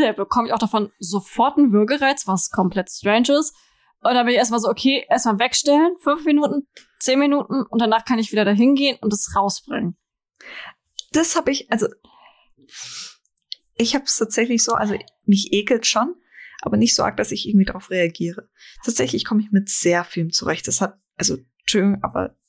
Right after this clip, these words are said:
Speaker 2: die Rettungsdienstausbildung, also Rettungssanitäterausbildung hat mich wirklich gefordert in allerlei Hinsicht. Ich hab Sachen gesehen. Würde ich das jetzt in dem Podcast erwähnen, glaub ich, müssten wir F S K achtzehn draufschreiben, wenn nicht sogar einundzwanzig.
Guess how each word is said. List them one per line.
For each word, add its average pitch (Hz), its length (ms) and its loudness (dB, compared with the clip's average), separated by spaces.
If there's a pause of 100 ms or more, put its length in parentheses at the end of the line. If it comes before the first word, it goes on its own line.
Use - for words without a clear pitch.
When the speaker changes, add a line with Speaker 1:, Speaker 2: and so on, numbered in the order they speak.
(100)
Speaker 2:
die 170 60 0
Rettungsdienstausbildung, 190 920 -2
also 180 140 -2
Rettungssanitäterausbildung 185 1040 -4
hat 180 140 -10
mich 175 180 -6
wirklich 156 480 -2
gefordert - 440 -8
in 139 140 -8 (320)
allerlei 151 440 -2
Hinsicht. 165 420 -8
Ich - 100 -4
hab - 100 -8
Sachen 160 260 -4
gesehen. 165 360 -6 (1200)
Würde 196 200 2
ich 190 60 0
das 196 180 0
jetzt 185 160 -2
in 180 80 -2
dem 175 100 -4
Podcast - 640 -4
erwähnen, 175 340 0
glaub 160 180 -4
ich, 175 120 -10
müssten - 280 0
wir 165 120 0
F 165 100 -4
S 170 140 -4
K 160 160 -2
achtzehn - 320 -6
draufschreiben, 160 720 -4 (480)
wenn 190 140 0
nicht 170 160 2
sogar - 260 -2
einundzwanzig. - 720 -6